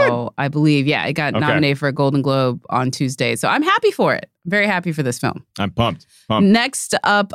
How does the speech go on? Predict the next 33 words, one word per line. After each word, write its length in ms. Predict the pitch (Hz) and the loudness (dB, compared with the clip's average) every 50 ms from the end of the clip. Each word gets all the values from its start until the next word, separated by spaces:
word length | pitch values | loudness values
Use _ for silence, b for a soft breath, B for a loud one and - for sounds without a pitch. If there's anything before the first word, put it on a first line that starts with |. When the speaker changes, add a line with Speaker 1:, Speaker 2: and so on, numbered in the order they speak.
| - - | -4 0
Speaker 2:
I 260 | 196 214 240 262 285 | 2 4 4 4 4
have 200 | 285 294 277 247 | 2 2 2 4
my 260 | 240 240 226 220 220 214 | 4 4 4 4 2 2
very 220 | 202 202 196 202 | 2 2 2 2
first 300 | 202 - 196 190 190 - | 2 2 0 0 0 0
film. 180 | 196 190 175 - - | 0 0 0 0 0
Listen, 460 | - 170 147 - - - 135 - - _ _ _ _ _ _ _ _ _ _ _ - - _ - | 0 0 0 0 -2 -4 -6 -6 -8 _ _ _ _ _ _ _ _ _ _ _ -20 -12 _ -4
I 100 | 170 196 | -2 0
love 300 | 214 196 165 156 160 170 | 0 2 0 0 2 0
that 100 | 160 - | 0 -2
you 140 | - 156 151 | -2 -4 -4
started 360 | - - 156 151 147 151 151 | -2 -2 0 0 0 0 -2
this 200 | 147 139 139 - | -2 -4 -4 -6
so 320 | - - - 131 135 143 | -6 -6 -4 -2 -2 -4
cute 340 | 135 - - 139 117 117 - _ _ _ _ _ _ _ _ _ - | -4 -6 -8 -6 -6 -8 -10 _ _ _ _ _ _ _ _ _ -4
and 580 | 143 143 139 135 131 131 127 127 131 127 - - | -2 0 0 0 0 0 -2 -2 -4 -6 -8 -6
adorable. 560 | - 143 156 156 175 165 147 123 104 - - _ - | -4 0 0 2 2 0 -2 -4 -6 -8 -10 _ -6
Speaker 1:
Uh-oh. 680 | 98 104 - - 87 82 82 80 80 82 82 80 80 - | -4 -4 -4 -4 -4 -2 -2 -4 -4 -4 -4 -6 -6 -6
Speaker 2:
With, 480 | - 151 160 165 156 151 143 143 143 _ _ _ _ _ _ | -4 -2 0 2 2 2 0 0 -2 _ _ _ _ _ _
um, 600 | - 139 139 139 135 135 131 135 139 139 139 - - _ _ _ - | -4 -2 0 0 0 0 0 -2 -2 -4 -4 -6 -10 _ _ _ -4
an 80 | 147 143 | -4 -2
adorable 480 | 131 147 156 - - - 190 180 180 | -2 -2 -4 -2 -2 0 0 0 0
little 200 | 175 175 175 170 | 0 0 0 -2
shell 280 | 170 - - 165 170 170 | -2 -4 -4 -4 -2 -2
that 160 | 170 - - | -4 -6 -8
talks 260 | - - 185 - - | -8 -10 -10 -10 -8
like 140 | - - - | -10 -10 -10
this, 280 | - - - - - - _ _ _ - | -10 -14 -14 -14 -16 -20 _ _ _ -6
um, 340 | 156 147 143 143 135 139 151 | -4 -2 -2 -4 -4 -6 -6
played 240 | - - 151 147 | -4 -2 -2 -2
by 140 | 151 139 143 | -2 -2 -4
Jenny 180 | 151 135 131 135 | -4 -4 -4 -4
Slate. 340 | - - 123 - - - | -6 -6 -8 -8 -8 -10